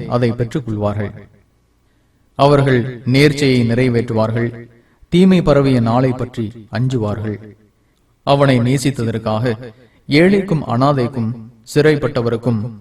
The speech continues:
உணவளிப்பார்கள். அல்லாஹுவின் முகத்துக்காகவே உங்களுக்கு உணவளிக்கிறோம். உங்களிடமிருந்து பிரதிபலனையோ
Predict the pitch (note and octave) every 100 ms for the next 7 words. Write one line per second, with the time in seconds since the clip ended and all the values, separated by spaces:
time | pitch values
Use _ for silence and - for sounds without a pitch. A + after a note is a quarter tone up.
0 | B2 - C#3 G#2+ - G#2 G#2 G#2+ G#2 G2+
1 | _ _ _ _ _ _ _ _ _ -
2 | C#3 D3 C#3+ C#3 C3 B2+ D3+ E3 D3 C3
3 | C3 C3 A#2 A#2+ A#2 A#2 A2+ A#2 A#2+ A2
4 | A#2 A#2 A#2 A#2 A#2 - _ _ B2+ D3+
5 | E3 D#3 C#3+ C3+ C3 C3+ C3 B2 C#3 C3
6 | A#2+ A#2+ C3